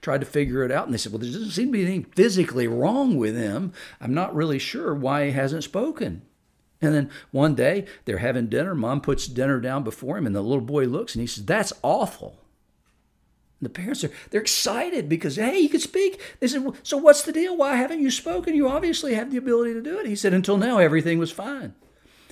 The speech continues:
And so God doesn't speak for four hundred years, and then suddenly, uh, he's talking to everybody. And he, and then John hears this thing, and then everybody sees this thing and hears this thing.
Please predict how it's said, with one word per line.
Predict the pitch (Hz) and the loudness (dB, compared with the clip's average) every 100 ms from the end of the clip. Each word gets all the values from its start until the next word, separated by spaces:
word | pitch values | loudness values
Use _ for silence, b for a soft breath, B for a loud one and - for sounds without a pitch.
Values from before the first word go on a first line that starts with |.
| B B | B B
And | - 180 | -2 2
so | 196 | 2
God | 180 185 247 233 | 0 -2 0 6
doesn't | 240 226 247 | 8 6 0
speak | - 285 302 - | -4 -4 -4 -4
for | 285 | -4
four | - 214 226 | 2 2 4
hundred | 247 247 | 0 0
years, | 262 302 220 | 0 0 2
and | |
then | 202 | 2
suddenly, | 185 - 240 339 180 | 0 0 0 0 2
uh, | 135 180 | 2 0
he's | 233 226 277 | -4 -2 -2
talking | - 160 160 185 | 0 0 2 2
to | |
everybody. | 214 294 359 349 180 - - _ b b b b b b | 4 4 4 2 -2 -8 -16 _ b b b b b b
And | 196 | -2
he, | 180 B | -2 B
and | - 147 | 0 2
then | 160 175 | 4 2
John | 143 208 285 349 | 2 2 4 4
hears | 214 160 139 | 4 2 0
this | - 131 - | -2 -4 -4
thing, | 127 110 107 | -2 -2 -2
and | 123 | 0
then | 156 180 - | 0 0 2
everybody | 269 330 330 285 175 135 | 4 4 2 2 0 -2
sees | - - 113 104 | -6 -6 -6 -6
this | 113 101 | -6 -8
thing | - 107 104 | -6 -4 -4
and | 113 | -4
hears | 143 113 | -4 -4
this | 113 113 | -4 -4
thing. | - 131 | -2 -2